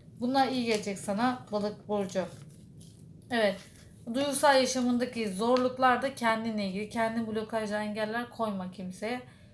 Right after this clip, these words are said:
Herkesle konuş, herkesle tanış,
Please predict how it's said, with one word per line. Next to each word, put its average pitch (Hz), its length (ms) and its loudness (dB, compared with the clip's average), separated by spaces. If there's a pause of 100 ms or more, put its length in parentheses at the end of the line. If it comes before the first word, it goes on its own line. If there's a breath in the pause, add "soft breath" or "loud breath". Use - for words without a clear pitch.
(280 loud breath)
Herkesle 269 580 2
konuş, 240 400 -2
herkesle 240 480 -2
tanış, 226 500 -6